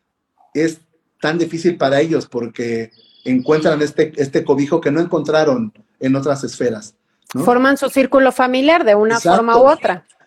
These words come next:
Speaker 1: Por eso parte de lo que hacemos en El Caracol es i-, es ir acompañando para que tengan nuevas redes de apoyo.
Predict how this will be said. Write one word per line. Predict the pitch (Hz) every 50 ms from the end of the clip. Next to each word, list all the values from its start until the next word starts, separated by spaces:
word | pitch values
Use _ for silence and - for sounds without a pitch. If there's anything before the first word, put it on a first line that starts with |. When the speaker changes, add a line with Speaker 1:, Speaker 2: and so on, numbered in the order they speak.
| _ _ _
Speaker 1:
Por | - 156 185
eso | 196 190 233 226
parte | - 208 196 202 202 214
de | 196 175
lo | 165 160
que | -
hacemos | 147 - - 175 180 180 175 170
en | 160 156
El | 151 143
Caracol | 147 156 147 147 143 - 165 170 175 175 175
es | 147 147 143 - -
i-, | 165 165 _ -
es | 151 151 -
ir | 170 165 175
acompañando | 170 - 170 143 - - 143 139 143 143 156 160 -
para | - 139 127 123 123
que | 131
tengan | 127 - 147 147 151 151 156 151 151 151 - _ _ _ _ _
nuevas | - 135 143 156 180 196 196 175 - 139
redes | 147 143 147 139 127
de | 127 117
apoyo. | 110 - 135 123 - 208 -